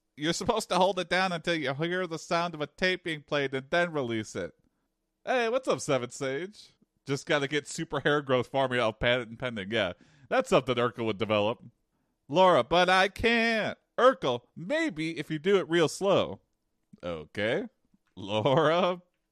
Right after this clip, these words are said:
presses the rewind button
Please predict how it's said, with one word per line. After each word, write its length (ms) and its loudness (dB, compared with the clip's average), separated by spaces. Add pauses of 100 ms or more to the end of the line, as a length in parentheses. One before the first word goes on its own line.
(120)
presses 840 -4 (280)
the 200 -4
rewind 960 -2
button 560 -4